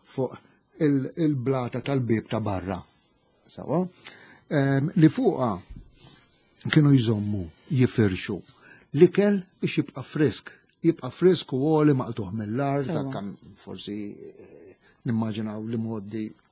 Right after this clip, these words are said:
Speaker 1: <clears throat> ġrieden kienu jidħlu da u forsi hemmhekk ma jitel. Kien ikun, eh, ma kellhomx mod ieħor kif jippreservaw da u xi-, qas, qas amara tinsiex dawn, qas kien, kien sa jkollhom,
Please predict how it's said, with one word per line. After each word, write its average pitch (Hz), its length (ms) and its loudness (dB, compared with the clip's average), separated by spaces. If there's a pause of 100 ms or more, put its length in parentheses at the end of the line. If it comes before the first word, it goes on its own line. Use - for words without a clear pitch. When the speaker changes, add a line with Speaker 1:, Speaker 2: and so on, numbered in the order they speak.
Speaker 1:
<clears throat> 127 460 -16
ġrieden 107 380 -6
kienu 104 260 -8
jidħlu 120 460 -6
da 117 240 -6
u 117 180 -8
forsi 117 360 -12
hemmhekk 107 280 -10
ma 107 140 -8
jitel. - 260 -14 (580)
Kien 262 120 4
ikun, 202 400 6
eh, - 260 -12
ma 190 180 -4
kellhomx 160 400 -2
mod 123 320 -2
ieħor 104 300 -4
kif - 300 -10
jippreservaw 104 960 -6
da 104 160 -6
u 127 80 -6
xi-, 127 140 -10
qas, - 260 -10 (380)
qas - 220 -4
amara 107 480 0
tinsiex 120 560 2
dawn, 113 400 0
qas 123 240 -6
kien, 104 240 -4 (220)
kien 110 220 -4
sa 139 120 -6
jkollhom, 113 460 -6